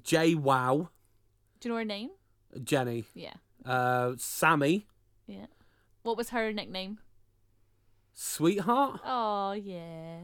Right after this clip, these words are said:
Speaker 1: Which she fucking wasn't.
Speaker 2: No. <laughs>
Speaker 1: And, uh, Nicole, which is Snooki.
Speaker 2: And there was one other girl.
Speaker 1: And the other girl who was in for a couple of episodes was a complete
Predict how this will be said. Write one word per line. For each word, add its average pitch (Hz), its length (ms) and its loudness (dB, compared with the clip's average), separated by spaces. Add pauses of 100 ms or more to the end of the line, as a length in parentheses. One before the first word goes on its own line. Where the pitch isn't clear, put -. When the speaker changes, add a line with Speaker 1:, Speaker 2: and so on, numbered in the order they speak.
(120)
Speaker 1:
Which 143 180 0
she - 240 -6
fucking - 540 -6
wasn't. 147 480 -2
Speaker 2:
No. 156 500 -12
<laughs> - 240 -10
Speaker 1:
And, 139 840 2
uh, 131 480 4
Nicole, 123 440 -2
which 123 260 -10
is 113 60 -14
Snooki. - 460 -14 (120)
Speaker 2:
And 220 100 -2
there 247 80 0
was 262 200 2
one 254 160 -2
other 214 160 -2
girl. 143 320 -8
Speaker 1:
And 143 280 4
the 151 120 8
other 147 140 4
girl 131 580 4
who 131 180 -2
was 127 160 -4
in 131 140 0
for - 100 -6
a 123 60 0
couple 151 260 0
of 120 80 -2
episodes 120 580 -2
was 113 140 -4
a 107 40 -12
complete 175 500 -2